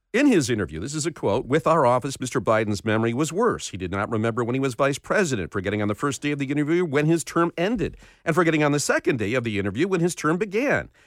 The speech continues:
He did not remember, even within several years, when his son, Beau, died." Now,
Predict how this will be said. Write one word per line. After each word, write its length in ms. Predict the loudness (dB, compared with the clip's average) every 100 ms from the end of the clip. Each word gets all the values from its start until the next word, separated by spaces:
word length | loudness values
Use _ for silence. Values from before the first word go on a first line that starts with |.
| _ -8
He 120 | -2
did 220 | 0 2
not 220 | 2 4
remember, 420 | 2 4 2 0 -4
even 280 | -8 -4 0
within 340 | 2 2 0
several 520 | -2 0 0 0 -4
years, 560 | -4 -8 -8 -10 -14 -16 _ _ _ _ _
when 520 | 0 2 4 0 -4
his 280 | _ -4 -2
son, 540 | -2 0 -2 -2 -4 -6 _ _ _
Beau, 600 | -18 -2 0 2 -2 -6 -10
died." 420 | -8 -6 -8 -10
Now, 340 | -2 2 2